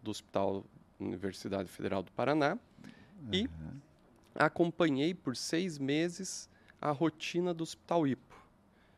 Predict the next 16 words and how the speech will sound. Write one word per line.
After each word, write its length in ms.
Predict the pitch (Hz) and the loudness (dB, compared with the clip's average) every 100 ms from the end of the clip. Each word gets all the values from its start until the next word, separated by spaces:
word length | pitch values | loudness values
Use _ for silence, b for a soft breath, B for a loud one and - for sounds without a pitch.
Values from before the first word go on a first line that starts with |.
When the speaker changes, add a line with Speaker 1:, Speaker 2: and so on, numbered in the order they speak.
| _ | _
Speaker 1:
Daí 100 | 123 | 0
eu 40 | 113 | 0
respondi 460 | 127 - 127 113 | -2 -2 -2 -2
pra 200 | - 117 | -2 0
ele: 300 | 107 104 98 - _ _ _ | 2 2 0 -6 _ _ _
"Eu 160 | 139 139 | 0 0
sei, 480 | - - 151 190 - - | -4 -2 2 0 -2 -2
por 120 | 113 | 0
exemplo, 640 | 98 98 135 180 - 113 - b b b b b 110 | 0 0 0 0 -6 -14 -14 b b b b b 0
eh, 540 | 113 110 113 110 110 - | 4 4 4 4 2 0
os 200 | 143 - | -4 -4
passos 560 | - - 196 - - - | 0 4 4 2 -6 -2
cirúrgicos 600 | 180 156 160 - 156 139 | 2 4 4 2 -2 -2
de 60 | |
uma 160 | 143 147 | 0 0
rinoplastia." 840 | 131 139 139 147 143 - 117 104 | 4 2 2 0 0 -2 0 0